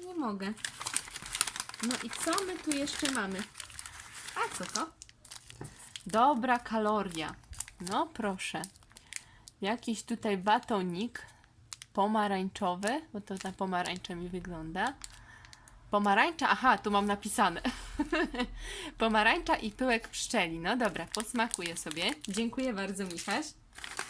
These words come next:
I mamy tutaj nasze krzyżóweczki na dzisiaj. Także tak, owocówki zdrapiemy sobie na osobnym odcinku, bo jako że mamy dzisiaj,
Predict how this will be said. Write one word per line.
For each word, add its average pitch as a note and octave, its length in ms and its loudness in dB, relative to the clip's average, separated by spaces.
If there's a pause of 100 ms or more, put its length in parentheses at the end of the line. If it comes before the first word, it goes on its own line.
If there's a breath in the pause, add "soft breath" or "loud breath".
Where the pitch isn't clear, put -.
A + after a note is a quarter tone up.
(760)
I D4 140 4
mamy A#3+ 320 4
tutaj A#3+ 300 0
nasze A3+ 280 0
krzyżóweczki C#4 760 -2
na G3+ 140 2
dzisiaj. F3+ 400 -2 (1700)
Także B3 280 2
tak, G#3+ 300 0
owocówki B3+ 600 -2
zdrapiemy A#3+ 460 0
sobie A3+ 280 2
na A3+ 140 2
osobnym A3 520 2
odcinku, G3 540 -2
bo G#3 140 0
jako G3+ 300 -2
że G3+ 140 -4
mamy G3+ 320 0
dzisiaj, F#3 400 -4